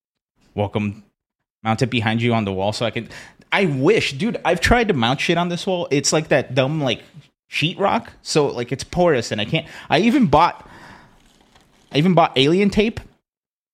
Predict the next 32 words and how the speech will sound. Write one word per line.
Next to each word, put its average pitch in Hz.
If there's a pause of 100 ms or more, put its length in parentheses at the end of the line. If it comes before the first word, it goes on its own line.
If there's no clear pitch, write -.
(160)
For 156
those 156
of 156
you 156
that 131
don't 139
know, 123
Alien 160
tape 185 (600)
is, 123 (1300)
uh, 107
like, 117 (140)
reusable 135
duct 110
tape. 95
This 120
thing 139
is 101
magic. 95 (200)
I've 110
used 127
it 151
on 143
a 123
lot 110
of 104
film 107
productions 131
that 156
I've 151
worked 165
in, 185